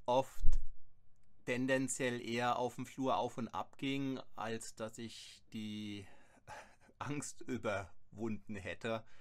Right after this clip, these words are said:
an der Tür, wo ich eigentlich hineingehen wollte, zu klopfen, um einfach einzutreten. Und ich weiß noch, mein inneres Bild vom Finanzamt damals war das einer Festung,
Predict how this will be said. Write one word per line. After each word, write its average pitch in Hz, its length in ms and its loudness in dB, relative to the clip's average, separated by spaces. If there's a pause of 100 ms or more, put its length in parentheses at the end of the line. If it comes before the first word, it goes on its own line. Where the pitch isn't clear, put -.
(240)
an 104 180 -8
der 110 260 -4
Tür, 113 260 -6
wo 113 100 -6
ich 117 140 -10
eigentlich 110 320 -8
hineingehen 101 760 -8
wollte, 101 580 -8 (120)
zu 104 200 -14
klopfen, - 520 -10
um 113 120 -8
einfach 107 580 -8
einzutreten. - 960 -12 (760)
Und 110 120 -6
ich 113 120 -6
weiß 113 280 0
noch, 143 160 -4
mein 123 180 -4
inneres 143 560 -4
Bild 139 300 -6
vom 117 220 -8
Finanzamt 120 640 -8
damals 127 580 -4
war 117 120 -6
das - 280 -10
einer 104 420 -8
Festung, 95 840 -10